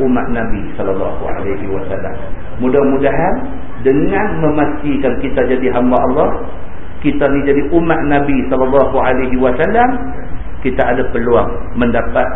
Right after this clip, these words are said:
pertolongan, mendapat syafaat Nabi sallallahu alaihi wasallam. Mudah-mudahan mukadimah itu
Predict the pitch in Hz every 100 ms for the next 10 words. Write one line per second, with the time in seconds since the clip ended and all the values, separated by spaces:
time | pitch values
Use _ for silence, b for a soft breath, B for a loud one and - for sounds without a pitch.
0 | - - 113 120 120 123 120 107 - -
1 | - 120 117 104 101 - 127 - - 123
2 | 117 101 101 101 - - - 113 104 98
3 | 95 101 92 95 92 95 92 82 95 -
4 | - 117 117 123 131 143 131 127 127 113
5 | 110 101 98 135